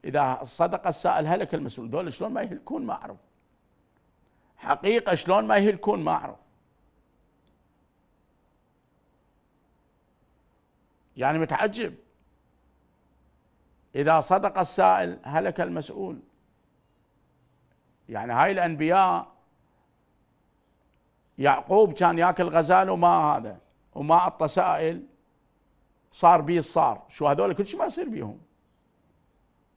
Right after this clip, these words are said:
يعني متعجب شلون ما تنقلب بيهم الدنيا. دليل هذول الله ما آشعهم. فأنا سألت معلمي: "يابا، ليش ما يصير بيهم كل شي؟"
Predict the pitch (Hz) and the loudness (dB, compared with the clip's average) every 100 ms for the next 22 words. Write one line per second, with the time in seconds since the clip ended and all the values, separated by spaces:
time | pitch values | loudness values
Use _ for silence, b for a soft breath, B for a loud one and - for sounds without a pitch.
0 | _ _ _ - 101 110 123 147 233 330 | _ _ _ -14 -10 -8 -4 0 0 0
1 | 359 226 277 262 247 233 226 233 214 214 | -2 4 2 4 0 0 0 0 2 2
2 | 226 214 185 202 226 208 131 104 _ _ | 2 2 0 -2 -2 -2 -4 -8 _ _
3 | _ _ _ _ _ _ _ _ _ _ | _ _ _ _ _ _ _ _ _ _
4 | _ _ _ - 143 151 226 226 190 175 | _ _ _ -6 -4 -2 -4 -4 0 2
5 | 175 208 202 196 185 170 175 196 196 - | 2 2 2 0 2 2 4 2 0 0
6 | 208 151 156 101 85 _ _ _ _ _ | -4 -6 -8 -8 -14 _ _ _ _ _
7 | _ _ _ _ _ _ _ _ _ _ | _ _ _ _ _ _ _ _ _ _
8 | _ 110 127 175 175 170 165 180 165 160 | _ -6 0 2 0 -2 -2 -2 -6 -6
9 | 190 180 156 156 160 208 220 233 208 214 | -6 -6 -2 -2 0 0 0 -2 0 0
10 | 185 180 156 170 135 151 156 | 2 -2 -2 -4 -4 -8 -8